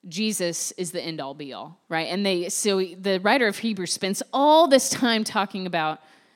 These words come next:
Jesus as the great high priest, right?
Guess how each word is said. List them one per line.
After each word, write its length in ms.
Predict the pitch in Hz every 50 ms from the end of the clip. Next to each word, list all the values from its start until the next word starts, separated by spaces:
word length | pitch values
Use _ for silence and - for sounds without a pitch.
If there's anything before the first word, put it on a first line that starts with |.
| _ _ _ - -
Jesus 440 | 170 185 220 214 190 196 196 - -
as 580 | - 185 175 165 165 156 - - - - - _ _ _ _ _ -
the 80 | 180
great 240 | 165 - 180 165 143
high 200 | 196 - 160 160
priest, 580 | - - - 151 - 156 - - - - - - _ _ _ _ _ _ _ -
right? 200 | 156 156 156 156